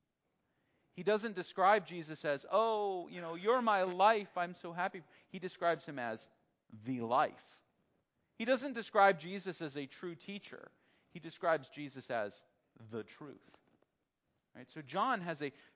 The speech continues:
transformational experience of Christ. And I,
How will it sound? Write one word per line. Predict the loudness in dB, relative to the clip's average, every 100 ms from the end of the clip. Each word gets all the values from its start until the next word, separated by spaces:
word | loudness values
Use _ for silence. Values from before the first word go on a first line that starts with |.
| -20 -10
transformational | -6 -6 -6 -12 -20 _ -6 -6 -6 -4 -6 -6 -10 -10 -6 -6
experience | -8 -16 -14 -8 -6 -6 -8 -12 -16
of | -16
Christ. | -8 -4 -4 -6 -16
And | -10
I, | -8